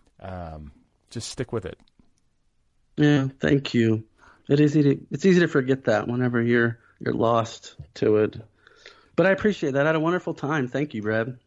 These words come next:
Speaker 1: Yeah, and are, are you working on another book? I mean, it sounds like you, you said you tried to write, but then you, uh, you know, like, where are you in
Speaker 2: I
Speaker 1: terms of
Speaker 2: am. Yes, I am working on something. I've been working on it for a couple months now.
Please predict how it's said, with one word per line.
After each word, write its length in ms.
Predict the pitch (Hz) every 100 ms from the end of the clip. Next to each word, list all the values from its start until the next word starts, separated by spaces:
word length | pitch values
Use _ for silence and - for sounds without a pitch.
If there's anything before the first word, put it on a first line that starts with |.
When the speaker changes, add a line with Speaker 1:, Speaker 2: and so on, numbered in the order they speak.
| _
Speaker 1:
Yeah, 240 | 117 127 117
and 200 | 127 127
are, 180 | 135 131
are 100 | 131
you 120 | 131
working 360 | 127 139 151
on 100 | 143
another 240 | 143 139 139
book? 240 | 139 139
I 20 |
mean, 120 | 123 113
it 80 |
sounds 260 | - 127 127
like 160 | 123 -
you, 200 | 120 117
you 180 | 110
said 200 | 110 131
you 80 | 113
tried 280 | 104 127 123
to 80 | 123
write, 340 | 127 127 123
but 140 | 120 110
then 160 | 110
you, 360 | 110 110 107 104
uh, 100 | 110 104
you 120 | -
know, 160 | 113 101
like, 100 | 104
where 220 | 113 127
are 120 | 120
you 140 | 120 120
in 80 | 110
Speaker 2:
I 80 |
Speaker 1:
terms 140 | 175 185
of 60 |
Speaker 2:
am. 520 | 190 190 156 123 107 110 _ _ _ - - -
Yes, 320 | 143 131 123
I 140 | 139 139
am 180 | 143
working 320 | 131 123 113 110
on 160 | 107
something. 560 | - 107 104 113 107 104 - - - - - - - - - - - -
I've 80 | 127
been 140 | 147
working 260 | 139 139 147
on 60 |
it 80 | 131
for 120 | -
a 280 | 139 - -
couple 500 | - - 160 147 151
months 500 | 139 127 120 123 -
now. 460 | 123 120 104 104 104